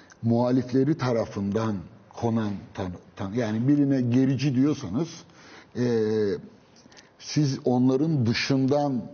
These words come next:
on-, e, bir gruba böyle bir adlandırma yapıyorsunuz demektir. Be-, benimse, e, burada bir grup, yani sosyolojik bir tanım yapmıyorum, siyasal bir tanım yapmıyorum, felsefi bir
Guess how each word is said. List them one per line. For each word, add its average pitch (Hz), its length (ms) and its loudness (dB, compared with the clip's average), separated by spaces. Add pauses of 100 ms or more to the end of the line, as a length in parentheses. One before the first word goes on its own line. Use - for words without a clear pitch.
on-, 120 200 2
e, 110 720 -4
bir 135 140 2
gruba 120 640 2 (100)
böyle 117 300 2
bir 117 220 0
adlandırma 110 580 0
yapıyorsunuz 92 1300 -4
demektir. 87 640 -6 (840)
Be-, 131 280 -2
benimse, 170 520 2 (360)
e, 117 40 0 (800)
burada 156 380 2
bir 139 100 4
grup, 127 380 2 (800)
yani 110 180 -2
sosyolojik 123 640 0
bir 117 80 -4
tanım 113 380 2
yapmıyorum, 90 560 -6 (160)
siyasal 98 540 -4
bir 87 40 -8
tanım 104 360 -2
yapmıyorum, 85 500 -6 (320)
felsefi 110 640 -2
bir 92 260 -4